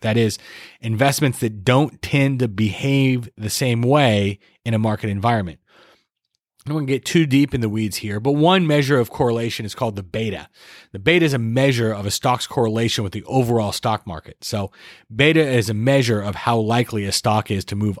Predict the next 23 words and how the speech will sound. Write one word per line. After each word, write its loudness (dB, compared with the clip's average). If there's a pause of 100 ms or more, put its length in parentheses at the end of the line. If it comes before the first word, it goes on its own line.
(100)
up 0
and -2
down 2
as -6
the -2
overall 4
stock -2
market -6
moves -4
up -6 (100)
and -6
down. -2 (580)
Um, -6 (880)
something 2
to 4
consider 2
when 0
you're 2
looking 0
at 2
investments, -4
what, -4 (520)
uh, -8